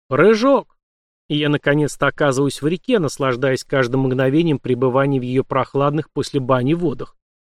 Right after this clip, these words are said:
Да как же хорошо! Нырнув и закрыв глаза, я проплыл чуть вперёд, вынырнул —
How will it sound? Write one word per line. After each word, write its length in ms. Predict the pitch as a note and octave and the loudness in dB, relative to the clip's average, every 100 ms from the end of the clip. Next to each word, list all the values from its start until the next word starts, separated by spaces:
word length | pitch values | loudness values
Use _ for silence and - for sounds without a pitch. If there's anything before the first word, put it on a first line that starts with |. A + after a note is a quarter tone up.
| _ _ _ | _ _ _
Да 100 | B2 | -10
как 300 | - G3+ F3 | -2 0 0
же 80 | - | -2
хорошо! 520 | - C#3 D3 - C#3+ _ _ _ _ _ _ - | -4 -2 -2 -6 -12 _ _ _ _ _ _ -2
Нырнув 400 | E3 A3 C#4+ B3 | 2 4 4 2
и 40 | |
закрыв 360 | A#3 A3+ A#3 G#3+ | 2 2 2 2
глаза, 320 | A3 A3 B3 | 2 2 2
я 180 | G#3+ F3+ | 2 2
проплыл 420 | F3+ F3 A3 G#3 | 0 0 0 0
чуть 220 | - F3 | -2 -8
вперёд, 460 | - D3+ C3+ C3+ - | -2 0 2 0 0
вынырнул — 560 | G#3+ G#3+ F3 D#3 D3+ | 0 2 2 -2 -4